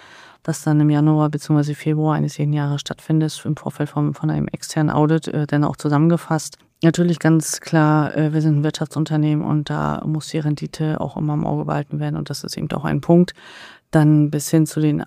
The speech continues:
Anzahlen der internen Audits, die wir durchführen, da jeder Bereich, jede Niederlassung auditiert wird, bekommen wir da auch schon mal ein gutes Stück, äh, an Zahlen. Die Qualitätsmanagementverantwortlichen machen, äh, die Kurzaudits. Das ist eine erheblich abgespeckte Vari-, Variante der internen Audits.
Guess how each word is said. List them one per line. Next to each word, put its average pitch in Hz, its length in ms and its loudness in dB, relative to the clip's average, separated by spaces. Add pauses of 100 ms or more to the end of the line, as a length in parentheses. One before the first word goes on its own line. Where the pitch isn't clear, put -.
(120)
Anzahlen 147 600 0
der 147 120 -2
internen 147 420 -4
Audits, 185 380 0
die 160 140 -2
wir 165 80 0
durchführen, 156 720 0
da 147 100 -4
jeder 147 260 0
Bereich, 147 460 -2
jede 156 160 -2
Niederlassung 156 560 0
auditiert 147 420 -4
wird, - 120 -10
bekommen 151 320 -2
wir 143 60 -2
da 151 100 -4
auch 175 160 -2
schon 165 180 -2
mal 160 320 2
ein 160 240 2
gutes 156 320 -6
Stück, - 500 -8
äh, 160 100 -8
an 156 360 -4
Zahlen. 156 460 2 (640)
Die 170 100 2
Qualitätsmanagementverantwortlichen 156 2000 0
machen, 151 720 -4
äh, 151 160 -4
die 147 80 -12
Kurzaudits. 170 800 -2
Das - 160 -10
ist - 240 -8
eine 156 140 0
erheblich 151 360 -6
abgespeckte 156 840 -4
Vari-, 156 280 -2
Variante 151 540 0
der 147 140 -2
internen 175 320 2
Audits. 156 440 -2